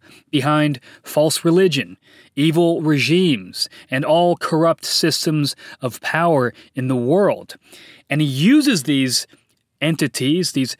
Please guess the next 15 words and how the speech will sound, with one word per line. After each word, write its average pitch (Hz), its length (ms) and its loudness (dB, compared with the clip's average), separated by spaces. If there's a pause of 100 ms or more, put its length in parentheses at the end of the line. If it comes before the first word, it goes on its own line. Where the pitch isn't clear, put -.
systems, - 800 -2 (760)
as 147 260 0
tools 151 580 0
to 120 140 -4
persecute - 720 -2
people, - 420 -12 (480)
to 147 160 2 (220)
devour 143 800 0 (160)
Christians. - 720 -4 (560)
And 131 100 -4
Revelation 240 400 2
chapter 214 300 -2
twelve 170 440 0
both 165 380 0
unmasks 196 1000 0